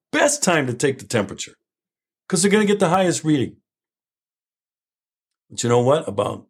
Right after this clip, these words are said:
six months after Sandy Hook, when people were polled again about gun control, it went back to, down to normal levels where around sixty plus percent are not in favor of more gun control.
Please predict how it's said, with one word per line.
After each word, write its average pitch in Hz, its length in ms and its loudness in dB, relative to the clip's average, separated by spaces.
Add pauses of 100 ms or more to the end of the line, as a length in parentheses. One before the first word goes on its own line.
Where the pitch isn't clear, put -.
(120)
six 147 340 -2
months 147 260 2
after 147 540 0 (1400)
Sandy 143 340 2
Hook, 151 300 2 (1200)
when 101 160 -4
people 147 320 0
were 220 140 2
polled 139 320 2
again 131 300 0
about 117 300 0
gun 127 240 0
control, 160 380 2
it 113 80 0
went 139 220 -2
back 131 260 0
to, 107 140 -8
down 127 240 2
to 117 60 0
normal 127 420 0
levels 127 380 0
where 120 120 0
around 107 420 -2 (300)
sixty 196 480 2
plus 156 260 2
percent 123 580 0
are 107 120 -2
not 127 200 4
in 151 80 2
favor 123 340 2
of 107 80 0
more 113 200 0
gun 95 280 -2
control. - 360 -14